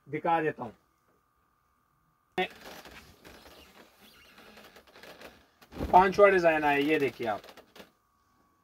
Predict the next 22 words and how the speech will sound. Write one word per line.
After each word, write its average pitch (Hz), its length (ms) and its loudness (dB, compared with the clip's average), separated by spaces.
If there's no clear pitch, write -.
ये 156 200 2
जरा 180 180 4
हमारे 156 300 0
customer 170 400 -4
को 190 60 0
करीब 165 220 0
से - 160 -2
दिखा 147 260 2
दे। 151 100 0
ये, 170 200 0
ये 151 100 4
Indian 165 440 8
बना 170 180 10
हुआ 202 160 10
है, 196 80 8
ये 190 380 8
चारों 196 280 8
side 180 300 10
पे 175 80 2
कढ़ाई 151 300 6
हुई 175 240 4
है, 147 120 0